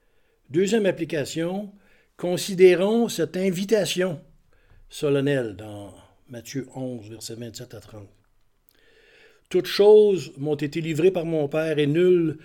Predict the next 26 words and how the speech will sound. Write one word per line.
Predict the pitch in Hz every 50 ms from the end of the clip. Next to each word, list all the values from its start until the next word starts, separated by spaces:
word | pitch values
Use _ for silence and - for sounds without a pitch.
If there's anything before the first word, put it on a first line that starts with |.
| - - - _
ne | - 139 135
connaît | 135 - 175 170 185 190
le, | 180 160 139 - -
le | - 139 139 131
Fils | 127 - - 185 196 185 -
sinon | - - - 165 156 160 180 202 196
le | 180
Père, | 147 - 160 151 147 139 131 131 - - - - - - _ _ -
et | 180 180
nul | 185 190 196 226 277 294 294 285 262 208
ne | 190 175
connaît | 151 - - 196 202 202 220 247 262 226
le | 202 175 143
Père | - 185 165 175 185 202 214 247 247 214
sinon | - - - - - - 254 240 240 226 226 233 262 277
le | 254 208 185
Fils, | 147 - - 196 202 226 262 - - - - - - - - _ -
et | - 185 220 240 262 262 262
celui | 233 - - 202 185 180 175 175 185 196 214 226 -
à | - 151
qui | 143 - - 196
le | 190 175 151
Fils | - - 170 185 180 - - - - - - - - - _
le | - 135 139 147
voudra | 147 135 151 175 170 165 160 170 165 165 - -
révéler. | 180 170 175 175 160 160 160 156 147 139 139 -